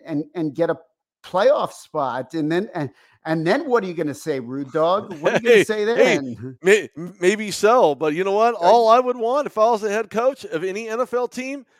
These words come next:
Speaker 2: I'll be happy with a five hundred season. There are other coaches in the N F L that won't have that luxury of saying, "We
Speaker 1: I'm
Speaker 2: had a five hundred season." And the Steelers are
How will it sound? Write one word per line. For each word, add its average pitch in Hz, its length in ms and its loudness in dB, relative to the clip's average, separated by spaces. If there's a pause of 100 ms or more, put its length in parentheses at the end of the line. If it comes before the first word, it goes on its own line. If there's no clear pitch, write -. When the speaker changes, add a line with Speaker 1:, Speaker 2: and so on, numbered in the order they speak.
(140)
Speaker 2:
I'll 202 120 2
be 190 140 -6
happy 214 220 -4
with 190 140 -4
a 160 40 -6
five 196 240 0
hundred 190 260 -10
season. 208 400 -18 (220)
There 160 100 0
are 180 60 4
other 196 180 0
coaches 196 400 -4
in 190 80 -12
the 196 80 -4
N 196 120 -4
F - 140 -10
L 202 180 4
that 180 140 -6
won't 175 260 -4
have 233 160 -6
that 175 180 -4
luxury 113 500 -12 (840)
of 147 180 -4
saying, 151 280 -6
"We 151 60 2
Speaker 1:
I'm 151 80 2
Speaker 2:
had 147 140 0
a 127 60 -6
five 127 220 -6
hundred 120 240 -12
season." 117 400 -16
And 123 80 -18
the 117 40 -18
Steelers 180 540 -6
are 143 180 -4